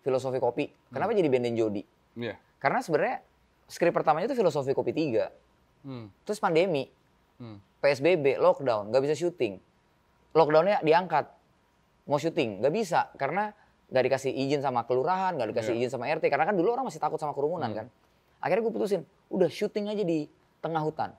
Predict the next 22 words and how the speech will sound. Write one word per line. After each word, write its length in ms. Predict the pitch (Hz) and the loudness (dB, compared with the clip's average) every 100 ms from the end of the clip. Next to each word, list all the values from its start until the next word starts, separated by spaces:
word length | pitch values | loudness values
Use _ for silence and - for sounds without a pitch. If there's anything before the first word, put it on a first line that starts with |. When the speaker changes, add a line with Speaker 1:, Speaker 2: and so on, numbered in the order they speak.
| _ - | _ -6
Speaker 1:
Hah? 240 | 214 190 _ _ _ | -6 -6 _ _ _
Syuting 320 | - 131 135 | -10 -2 0
di 40 | 127 | 0
tengah 200 | 127 139 | 0 -2
hutan? 240 | 226 185 175 | -2 -4 -6
Skripnya 320 | - 226 392 | -4 -2 0
nggak 80 | 208 | -2
syuting 160 | 202 185 | 0 -2
di 80 | |
tengah 240 | 175 180 247 | -2 -4 -4
hutan. 240 | 285 208 180 _ _ _ _ _ _ _ _ _ _ _ | -4 -6 -8 _ _ _ _ _ _ _ _ _ _ _
Ceritanya 400 | 180 170 240 170 | 0 2 2 0
nggak 60 | 185 | -2
mungkin 200 | 254 247 | -2 -2
ditaruh 400 | 180 151 - 160 | -2 -4 -2 -2
di 80 | 151 | -2
tengah 160 | 156 160 | -4 -6
hutan, 320 | 196 175 160 | -4 -6 -6
karena 320 | 131 185 247 _ _ _ _ _ _ | -6 -6 -8 _ _ _ _ _ _
di 160 | 151 | -8
tengah 240 | 131 143 131 | -4 -2 -2
hutan 320 | 127 185 294 | 0 -2 -4